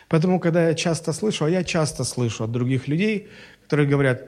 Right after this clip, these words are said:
«Пастор, ай-яй-яй, в вашей церкви нет любви. Тут так мало любви. Я вот,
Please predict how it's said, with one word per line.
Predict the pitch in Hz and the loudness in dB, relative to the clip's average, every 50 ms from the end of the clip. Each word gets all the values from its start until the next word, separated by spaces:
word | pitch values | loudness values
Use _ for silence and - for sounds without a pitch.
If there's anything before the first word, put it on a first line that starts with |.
| - - - _ - - - - - - - - - - _ _ _ | -20 -20 -20 _ -20 -20 -20 -20 -20 -16 -16 -16 -16 -16 _ _ _
«Пастор, | - 135 123 117 110 - - 151 151 | -6 -4 -4 -4 -6 -6 -8 -6 -4
ай-яй-яй, | 156 147 139 131 123 120 120 117 107 101 101 - - - - - - - - - - - _ _ _ | -2 -2 0 0 0 0 0 0 -2 -2 -4 -8 -14 -20 -20 -20 -20 -20 -20 -20 -20 -20 _ _ _
в | - 139 | -2 2
вашей | 151 196 190 156 185 175 | 4 4 4 4 2 0
церкви | 160 - - 202 196 175 151 - 147 139 | 0 0 0 0 0 0 0 -2 0 0
нет | 139 143 147 143 147 147 | 2 2 2 2 0 0
любви. | 131 127 120 120 117 110 113 107 98 101 104 104 107 - - _ _ _ _ _ | -2 -2 0 0 -2 0 0 -2 -2 -4 -6 -10 -12 -14 -20 _ _ _ _ _
Тут | - - 151 | -14 -14 -4
так | - 208 202 - 190 | -4 -4 -4 -2 -2
мало | 190 185 180 160 | 0 2 2 2
любви. | 156 147 147 143 143 135 139 156 165 151 | 2 2 0 0 -2 -2 0 0 0 0
Я | 131 120 123 135 139 139 | 0 0 0 0 2 2
вот, | 127 127 120 - - | 0 0 -2 -4 -8